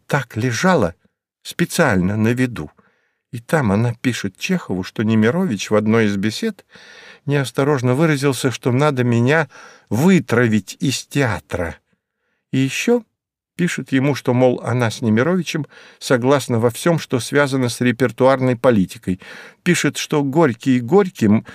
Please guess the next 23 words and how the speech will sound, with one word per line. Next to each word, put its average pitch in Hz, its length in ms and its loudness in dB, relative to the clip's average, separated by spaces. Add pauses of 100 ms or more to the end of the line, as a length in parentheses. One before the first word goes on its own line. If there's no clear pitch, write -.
(140)
но 147 220 2
слишком 156 580 -2
много 127 480 2
Горькиады 127 1040 0 (400)
вредно". 101 840 2 (1500)
"Что - 300 -6
ж - 100 -12
мне 110 240 0
раньше 95 360 0
не 73 120 -10
сказала?" 76 560 -4 (400)
сердито 110 560 0
спросил 104 420 -4
Савва 131 600 2 (400)
и 123 120 -2
полез 113 460 2
в - 140 -14
карман 113 420 4
за 101 160 0
портсигаром. 101 680 0 (600)
Извозчик 156 720 2
многозначительно 143 1160 2
покашлял. 117 800 2